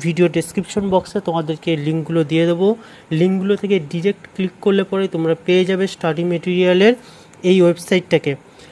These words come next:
আর তোমাদেরকে বলে রাখি যে question asked in G S section বলে যে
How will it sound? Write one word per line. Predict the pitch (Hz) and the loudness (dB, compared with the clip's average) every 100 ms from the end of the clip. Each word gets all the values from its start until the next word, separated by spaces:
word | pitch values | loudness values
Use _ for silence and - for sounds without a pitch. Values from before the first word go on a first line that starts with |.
| - - 175 | -20 2 6
আর | 180 180 | 6 6
তোমাদেরকে | 202 202 202 208 | 6 6 6 4
বলে | 175 175 180 | 6 6 6
রাখি | 180 202 254 - - - 170 | 4 0 0 -6 -20 -12 -2
যে | 165 170 170 | 0 2 4
question | 190 - - 214 - 180 | 2 2 0 0 2 -2
asked | 190 - 208 | -2 -4 -2
in | 208 160 | -2 -4
G | - 196 | -2 -2
S | 190 - | -2 -8
section | 190 - 202 180 | -8 -4 -2 2
বলে | 175 165 214 - - - | 4 4 2 -10 -16 -6
যে | 165 | -6